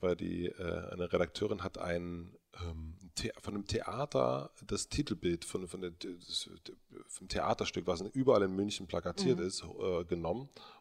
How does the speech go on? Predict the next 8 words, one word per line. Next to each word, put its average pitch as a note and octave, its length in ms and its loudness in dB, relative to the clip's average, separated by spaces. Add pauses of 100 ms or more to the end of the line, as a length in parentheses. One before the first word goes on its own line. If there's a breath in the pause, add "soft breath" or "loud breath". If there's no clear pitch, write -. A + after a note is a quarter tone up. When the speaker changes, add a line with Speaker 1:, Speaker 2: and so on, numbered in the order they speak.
Speaker 1:
und G2 240 -4
nur A#2 260 6
geplant, G#2 960 0
noch F#2 80 -4
nicht G2+ 140 -4
mal G2 100 -2
veröffentlicht. - 840 -4
Speaker 2:
Mhm. E3 260 -8